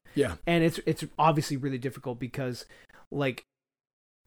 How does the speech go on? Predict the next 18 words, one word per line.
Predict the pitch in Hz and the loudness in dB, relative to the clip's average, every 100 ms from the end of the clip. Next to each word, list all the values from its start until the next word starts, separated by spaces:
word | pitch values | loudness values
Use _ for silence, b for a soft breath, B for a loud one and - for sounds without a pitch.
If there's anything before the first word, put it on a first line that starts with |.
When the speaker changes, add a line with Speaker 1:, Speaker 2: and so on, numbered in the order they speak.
| 262 - 131 | -18 -8 -4
Speaker 2:
because | 160 - 196 220 170 | -4 2 10 10 10
we | 185 | 6
know | 170 147 | 4 4
that | 139 | 0
speech | - 156 - | 0 0 0
has | 139 123 | -4 -4
power, | - 127 120 110 123 - | -6 -6 -6 -8 -14 -8
you | 147 | -6
know, | 131 123 120 139 | -4 -4 -6 0
Speaker 1:
Yeah. | 156 214 247 | 6 8 10
Speaker 2:
because | 196 151 | 8 8
we | 165 | 6
know | 160 160 | 8 6
that. | 131 107 | 4 2
I | 160 | 4
think | 311 262 | 6 6
deep | 170 226 | 8 8
down, | 165 202 | 10 10